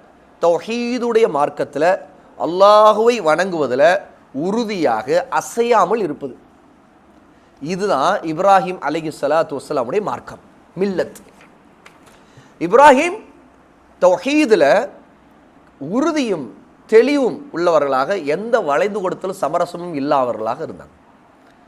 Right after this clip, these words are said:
ஆகவே, ஷிர்க்கை விட்டு, முஷ்ரிக்குகளை விட்டு விலகி இருந்தாங்க. நம்ம ஏற்கனவே பார்த்தோம் அல் வலா வல் பரா தலைப்புல. அப்போ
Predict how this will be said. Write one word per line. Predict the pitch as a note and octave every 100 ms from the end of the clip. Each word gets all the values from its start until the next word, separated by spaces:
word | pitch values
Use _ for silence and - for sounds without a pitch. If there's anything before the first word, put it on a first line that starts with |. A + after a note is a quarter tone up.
| _ _ _ _ _ _
ஆகவே, | E3 G#3 B3 C4+ - - _ - -
ஷிர்க்கை | C4 C#4 - B3
விட்டு, | G#3+ - B3+ C4
முஷ்ரிக்குகளை | F3+ - C#4 B3+ A3+ G#3+
விட்டு | F3+ F#3+ A3
விலகி | F3+ G#3+ G#3+
இருந்தாங்க. | F#3+ E3 A2+ E2+ - _ _ _ _ _ _ _ _ _ _ _ _ _
நம்ம | G3+ G3
ஏற்கனவே | F#3+ F#3+ F#3+ F3+
பார்த்தோம் | C3+ - - _ -
அல் | D3
வலா | C3+ D#3+ D#3
வல் | C3
பரா | A#2 A#2+
தலைப்புல. | A#2+ A2 - D#2+ - _ _ _ _ _ _ _ -
அப்போ | - F3+ F3+ G3+ D4 D#4